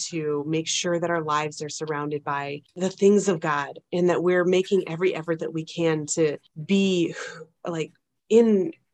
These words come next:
in the word or to, you know, focus on him. And I'll definitely include a, a link in the description to your books so people can find those.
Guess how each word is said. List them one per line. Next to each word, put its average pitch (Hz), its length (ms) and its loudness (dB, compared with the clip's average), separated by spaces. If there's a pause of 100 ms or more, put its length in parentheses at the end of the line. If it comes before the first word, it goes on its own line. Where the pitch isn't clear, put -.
(120)
in 220 160 6
the 202 80 6
word 165 320 0
or 165 260 -2
to, 175 420 0
you 185 100 0
know, 175 280 -2 (160)
focus 202 360 2
on 175 140 2
him. 160 380 0 (140)
And 165 380 2 (440)
I'll 196 160 4
definitely 208 480 4
include 180 400 2
a, 156 340 -2
a 165 80 -2
link 165 240 0
in 165 80 0
the 160 80 2
description 156 680 -4
to - 180 -8
your 160 160 0
books - 680 -10 (140)
so 196 120 -6
people - 280 -4
can 170 180 -4
find 170 260 -2
those. 170 380 -6